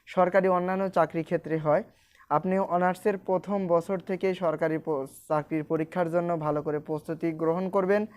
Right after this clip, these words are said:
তাহলে আপনি আপনার লক্ষ্যে পৌঁছাতে পারবেন।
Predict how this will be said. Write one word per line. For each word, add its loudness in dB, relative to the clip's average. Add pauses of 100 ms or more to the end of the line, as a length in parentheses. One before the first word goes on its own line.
(520)
তাহলে 4 (480)
আপনি 0
আপনার 0
লক্ষ্যে 0
পৌঁছাতে -2
পারবেন। -6